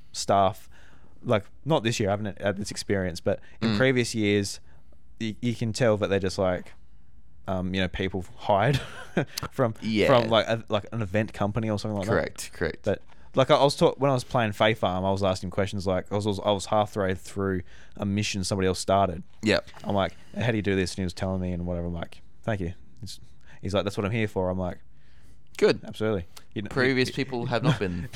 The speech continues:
Speaker 1: <laughs> not just a pretty face.
Speaker 2: able to help you.
Speaker 1: Not just
Speaker 2: Yeah.
Speaker 1: a pretty face. Good on
Speaker 2: Yeah.
Speaker 1: him.
Speaker 2: That, that, a lot of employees, a lot of Nintendo staff there.
Speaker 1: There is.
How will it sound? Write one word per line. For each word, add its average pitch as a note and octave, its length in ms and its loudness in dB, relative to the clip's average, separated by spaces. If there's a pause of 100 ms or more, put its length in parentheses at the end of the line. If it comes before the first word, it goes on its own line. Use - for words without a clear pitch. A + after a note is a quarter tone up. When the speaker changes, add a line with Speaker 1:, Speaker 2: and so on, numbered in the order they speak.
Speaker 1:
<laughs> D#3+ 160 -2
not D3+ 180 6
just C#3+ 140 2
a C#3+ 60 2
pretty C#3+ 260 2
face. D#3+ 320 4
Speaker 2:
able G#2 160 2
to G#2+ 80 2
help G#2+ 180 4
you. E2 80 2
Speaker 1:
Not C#3+ 100 0
just C#3 140 2
Speaker 2:
Yeah. F#2+ 60 4
Speaker 1:
a F2+ 40 0
pretty C3+ 160 0
face. C3 420 -4
Good C3+ 120 0
on C3 120 2
Speaker 2:
Yeah. A2 60 0
Speaker 1:
him. F2 80 -4 (560)
Speaker 2:
That, - 280 0
that, C2+ 80 -8
a - 20 -8
lot G#2 240 -8
of - 100 -10
employees, E2+ 560 -2
a - 40 -10
lot B2+ 160 -4
of F2 80 -2
Nintendo F#2+ 340 -6
staff - 360 -6
there. - 180 -8 (240)
Speaker 1:
There B2+ 120 0
is. - 220 0